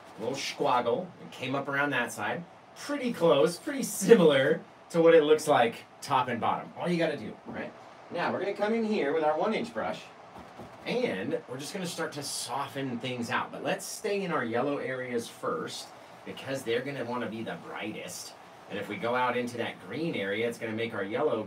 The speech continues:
much darker, right? So let's get our yellow, we'll whip it up there, this weird little galactic sort of cloud. Come down into our yellow section down in here, blend this guy out too.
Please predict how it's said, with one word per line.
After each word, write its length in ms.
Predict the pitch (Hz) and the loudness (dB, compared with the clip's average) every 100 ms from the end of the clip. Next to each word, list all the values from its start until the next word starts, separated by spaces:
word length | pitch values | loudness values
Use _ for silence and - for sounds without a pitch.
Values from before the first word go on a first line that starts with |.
| 107 | -6
much 260 | 117 - 90 | -8 -8 -14
darker, 480 | 90 113 120 87 - - - | -6 -4 -4 -8 -12 -14 -10
right? 180 | 101 - - - - - | -8 -8 -14 -20 -20 -16
So 120 | - | -16
let's 100 | - | -8
get 160 | 107 | -4
our 100 | 135 | -2
yellow, 420 | 147 135 139 147 147 | -4 -6 -4 -2 -4
we'll 120 | 123 | -4
whip 260 | 104 123 | -6 -4
it 80 | 160 | -2
up 220 | 147 143 | -2 -2
there, 280 | 135 139 143 135 | -6 -6 -8 -10
this 100 | 113 - | -14 -12
weird 260 | 117 151 143 | -6 -4 0
little 200 | 160 151 | 2 2
galactic 680 | 151 139 - - - 151 - | 0 -8 -8 -10 -8 -10 -8
sort 220 | 156 143 | -6 -6
of 100 | - | -6
cloud. 480 | - 131 139 151 151 - - - | -8 -4 0 -2 -2 -10 -20 -18
Come 140 | 127 127 | -10 -4
down 200 | 135 135 | -4 -4
into 220 | 139 139 | -6 -6
our 100 | 135 | -6
yellow 300 | 123 131 143 | -4 -4 -6
section 480 | - 131 - - 143 | -6 -10 -8 -10 -6
down 260 | 127 131 | -6 -4
in 140 | 135 135 | -6 -6
here, 320 | 113 120 127 | -6 -6 -6
blend 260 | 110 107 113 | -6 -6 -4
this 180 | 123 | -8
guy 260 | - 113 123 | -8 -8 -6
out 200 | 120 - | -6 -8
too. 220 | - 175 | -8 -10